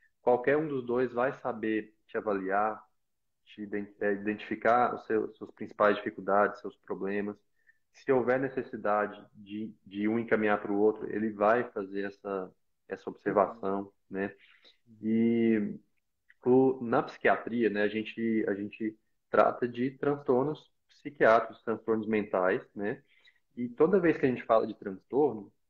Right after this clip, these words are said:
a gente tá falando de, de uma con-, de qualquer condição que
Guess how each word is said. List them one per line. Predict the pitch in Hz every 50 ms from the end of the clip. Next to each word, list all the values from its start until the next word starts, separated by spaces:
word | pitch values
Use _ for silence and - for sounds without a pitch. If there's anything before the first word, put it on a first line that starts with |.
| _ _ _ _ _ _ _ _ - _ -
a | 117 110
gente | 107 120 120 -
tá | - 135
falando | 135 - 135 123 123 123 135 139 139
de, | 127 131 135 139 135 131 - - _ _ _ _ _ _ _ -
de | 110 107 117
uma | 123 131 131
con-, | - - 131 131 127 127 - - _ _ _ _ _ _ _ - - -
de | 104 101
qualquer | - - 123 120 - 143 165 170 -
condição | 185 180 165 156 139 - - 117 110 113 131 147 -
que | - 131 120 107 - -